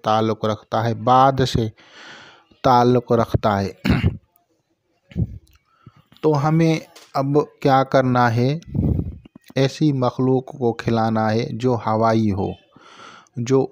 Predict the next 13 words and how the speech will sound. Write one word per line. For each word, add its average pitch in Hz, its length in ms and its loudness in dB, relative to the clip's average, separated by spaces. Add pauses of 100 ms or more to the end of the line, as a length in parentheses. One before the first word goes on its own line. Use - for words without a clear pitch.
उड़ती 139 440 2
हो, 110 260 -2 (640)
उड़ने 139 400 2
वाले 123 340 2 (160)
परिंदे 123 440 2
हों, 101 240 -2 (1080)
ऐसी 143 340 2
मखलूक 131 500 2 (160)
को 117 200 2 (180)
हमें 117 380 0 (160)
खिलाना 113 540 0
है। 101 280 -8 (580)
क्या 139 220 4